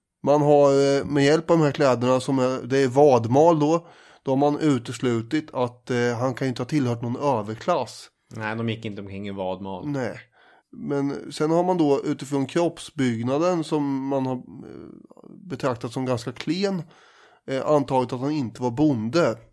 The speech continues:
Speaker 2: Mhm.
Speaker 1: Och med hjälp av sånt här pusselläggande så har, eh, en historiker som heter Eva Andersson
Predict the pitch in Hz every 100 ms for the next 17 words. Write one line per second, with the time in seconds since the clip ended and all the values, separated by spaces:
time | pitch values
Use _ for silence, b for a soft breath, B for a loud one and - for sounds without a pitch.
0 | _ - 113 95 98 131 - _ b b
1 | 135 151 175 165 160 160 139 131 156 151
2 | - 131 120 110 139 147 147 - 147 139
3 | 135 127 127 - - - - 139 127 123
4 | 120 120 120 - - - - - 117 123
5 | 131 123 117 123 117 117 120 127 120 127
6 | 135 120 113 147 147